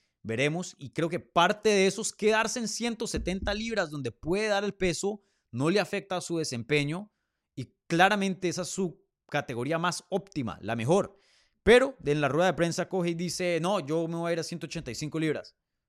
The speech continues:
Y de pronto ciento cincuenta y cinco. Entonces uno no sabe si lo dice en chiste o no,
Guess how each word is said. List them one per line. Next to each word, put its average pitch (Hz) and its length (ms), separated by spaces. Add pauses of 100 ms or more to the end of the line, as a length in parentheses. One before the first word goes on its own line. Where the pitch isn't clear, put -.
(140)
Y 151 100
de 170 100
pronto 214 320
ciento 196 260
cincuenta 175 340
y 120 60
cinco. 170 260
Entonces 131 220
uno 180 120
no 180 140
sabe 180 260
si 151 100
lo 139 60
dice 131 140
en 156 80
chiste 165 320
o 160 40
no, 156 220